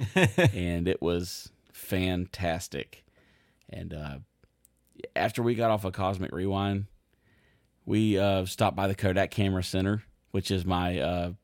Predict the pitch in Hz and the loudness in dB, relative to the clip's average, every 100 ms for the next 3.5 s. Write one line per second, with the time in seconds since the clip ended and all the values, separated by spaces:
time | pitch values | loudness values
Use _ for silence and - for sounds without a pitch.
0 | _ - 98 95 104 - 95 95 - 92 | _ -2 0 2 4 4 4 0 2 2
1 | 95 92 90 110 117 117 127 131 92 101 | 2 -2 2 4 8 8 8 6 4 0
2 | 95 95 87 98 95 87 98 95 95 92 | -2 -4 -2 -2 -4 0 0 0 -2 -2
3 | 90 87 95 98 101 | -2 -2 -2 -2 -4